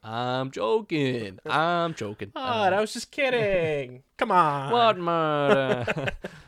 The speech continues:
Speaker 1: Um, I mean, shout out to Justin Verlander,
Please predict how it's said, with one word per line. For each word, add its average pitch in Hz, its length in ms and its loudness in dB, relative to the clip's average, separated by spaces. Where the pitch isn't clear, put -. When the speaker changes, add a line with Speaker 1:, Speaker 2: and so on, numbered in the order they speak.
Speaker 1:
Um, 87 520 -14
I 135 140 -4
mean, 120 300 -10
shout 107 240 -8
out 110 100 -10
to 117 80 -12
Justin 110 320 -12
Verlander, 104 440 -16